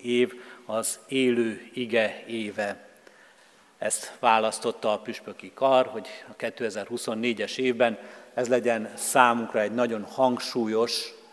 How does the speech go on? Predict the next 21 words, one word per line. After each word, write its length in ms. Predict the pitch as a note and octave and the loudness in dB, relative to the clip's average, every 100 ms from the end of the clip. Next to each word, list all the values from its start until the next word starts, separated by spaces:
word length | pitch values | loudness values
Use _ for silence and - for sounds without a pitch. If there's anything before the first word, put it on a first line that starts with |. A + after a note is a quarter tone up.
| - _ - | -20 _ -6
üzenet, 720 | C3+ B2+ A#2+ A2+ A2 - - - | 0 4 4 4 -2 -4 -18 -2
feladat, 760 | C3+ B2 A#2+ A2 G#2+ - - - - - - _ | 6 8 6 6 0 -2 -16 -18 -20 -20 -20 _
egyházunk 640 | - - A2+ A#2+ A#2+ A2+ - - - - | -6 0 0 0 -2 -6 -10 -20 -12 -2
él-, 180 | B2+ | 0
egyházi 500 | A#2+ C3 C3 B2 A2+ | 2 2 4 2 2
életünkben, 840 | A#2+ B2 A#2+ B2 A#2+ A#2 A2+ A2+ - | 2 4 4 2 0 2 2 0 -10
személyes 680 | - - B2 A#2+ A2+ G#2+ - | -8 -2 0 0 0 -2 -2
hitéletünkben 760 | B2+ - B2 A2+ - A2+ G#2+ | -4 0 2 2 0 -4 -6
is 140 | G2 - | -6 -10
egy 120 | - | -12
program, 480 | - B2+ A2+ A#2 G#2+ | -6 -4 2 2 0
hogy 140 | F#2+ | -6
az 240 | F#2+ - - | -10 -12 -10
élő 540 | D#3 D3 C3 B2 G#2+ - - - | -4 0 2 0 -2 -8 -20 -14
ige 340 | - B2+ A#2 G#2+ | -8 0 2 2
éveként 720 | B2+ B2+ G#2+ - B2 A#2 A2 - - - - | 2 2 0 -2 -4 -4 -6 -16 -20 -20 -12
Isten 260 | A#2+ B2 | -6 -2
igére 480 | B2+ A#2+ B2 A2+ A2 | 0 2 2 2 -2
így 240 | C#3 C3 - | -4 -6 -6
figyeljünk 680 | C#3 B2 A2+ A2 A2+ G#2 | -6 0 0 0 -6 -10
és 400 | G#2+ G#2 G2 - | -12 -10 -8 -10